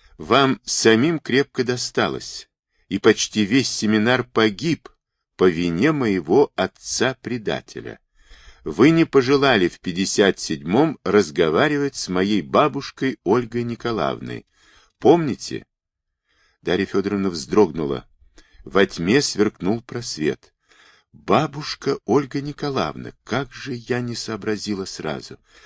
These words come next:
Кто это сказал?» «Не может быть. Мне просто померещилось». Дальше.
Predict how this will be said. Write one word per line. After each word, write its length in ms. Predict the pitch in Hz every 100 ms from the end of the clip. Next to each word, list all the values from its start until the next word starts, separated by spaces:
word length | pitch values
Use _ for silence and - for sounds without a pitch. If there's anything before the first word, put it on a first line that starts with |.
| _
Кто 220 | - -
это 200 | 113 -
сказал?» 520 | - - 76 64 62 - _ _ _ _ _ _ _ _ -
«Не 140 | 73
может 380 | 69 95 104 104
быть. 440 | 95 101 - - _ _ _ _ -
Мне 120 | 78
просто 340 | - 98 - -
померещилось». 960 | 123 135 151 123 - - - - - _ _ _ _ _ _ _ _ _ _
Дальше. 560 | - 95 90 - - 65